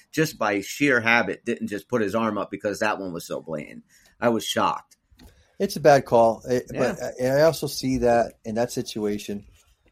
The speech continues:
Speaker 2: uh, a lot, and it, particularly if it's the Devils. And
Speaker 1: No, they, I mean,
Speaker 2: uh,
Speaker 1: they definitely keep score. They've done it forever. I get
Speaker 2: Yep.
Speaker 1: it.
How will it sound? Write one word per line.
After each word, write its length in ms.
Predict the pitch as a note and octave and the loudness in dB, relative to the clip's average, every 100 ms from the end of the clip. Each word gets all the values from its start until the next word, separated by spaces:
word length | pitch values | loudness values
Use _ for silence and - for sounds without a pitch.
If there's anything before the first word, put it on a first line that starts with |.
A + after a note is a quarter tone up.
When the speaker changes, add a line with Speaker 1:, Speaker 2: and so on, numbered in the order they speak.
| _ _ | _ _
Speaker 2:
uh, 380 | A2 G#2+ G#2 - - | 0 2 0 -4 -4
a 80 | A2+ | -2
lot, 380 | A2 G#2+ A2 - | 0 0 -2 -4
and 120 | G#2 | -10
it, 120 | G#2 | -10
particularly 720 | - C#3+ C3+ B2 A#2+ A#2 A2+ _ - | -4 -2 0 0 2 0 -2 _ -20
if 160 | A2+ | -20
it's 160 | - - | -16 -10
the 80 | A#2+ | -4
Devils. 460 | D#3 B2 F#2 - - | -2 -2 -6 -12 -14
And 200 | G#2 G#2 | -10 -6
Speaker 1:
No, 160 | B3+ | -2
they, 240 | A3 E3+ C#3 | -2 -2 -4
I 80 | F#3 | -4
mean, 140 | F#3 | -2
Speaker 2:
uh, 40 | |
Speaker 1:
they 80 | F3+ | 0
definitely 360 | F3+ F#3+ C#3 A2+ | 0 0 -2 -4
keep 220 | A#2+ G2+ | -4 -6
score. 400 | - C#3+ A2+ G#2 | -4 -2 0 -2
They've 140 | G#2 | -2
done 160 | B2+ C#3 | -2 -4
it 80 | - | -6
forever. 440 | C3+ E3 - - _ _ | -4 -4 -6 -10 _ _
I 80 | A#2+ | -4
get 220 | A#2+ B2+ | -2 -2
Speaker 2:
Yep. 120 | |
Speaker 1:
it. 60 | A#2 | -4